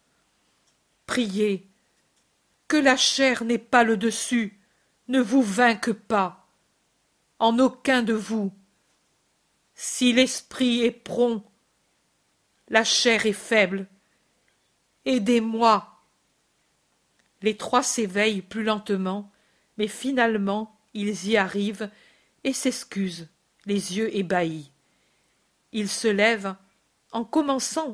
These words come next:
par s'asseoir. Puis ils se mettent vraiment debout.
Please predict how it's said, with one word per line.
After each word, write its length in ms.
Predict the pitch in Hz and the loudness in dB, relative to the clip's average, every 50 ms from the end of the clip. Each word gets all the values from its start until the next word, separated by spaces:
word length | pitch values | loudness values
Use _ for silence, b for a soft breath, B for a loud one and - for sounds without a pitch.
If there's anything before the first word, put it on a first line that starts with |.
| - - | -10 -6
par 140 | - 214 - | -6 -6 -4
s'asseoir. 720 | - - 226 202 - - - 214 196 185 87 87 - _ _ _ _ _ _ _ _ _ _ _ _ _ _ _ _ _ - | -2 -4 -4 -4 -4 -6 -4 -2 -2 -2 -2 -4 -10 _ _ _ _ _ _ _ _ _ _ _ _ _ _ _ _ _ -8
Puis 320 | - 208 202 226 226 - _ _ _ _ _ _ _ _ _ _ _ _ - | -4 -4 -2 -4 -4 -10 _ _ _ _ _ _ _ _ _ _ _ _ -2
ils 200 | 233 226 220 208 | -2 -2 -2 -2
se 200 | - - - 233 | -4 -4 -2 -2
mettent 360 | 220 208 208 208 208 208 - | -2 0 2 0 0 -2 -6
vraiment 480 | 196 180 190 - 214 208 196 202 202 196 | -10 -6 -4 0 0 0 0 0 0 -2
debout. 500 | 190 180 190 175 160 160 165 160 160 | 0 0 -2 -2 -2 -8 -10 -10 -10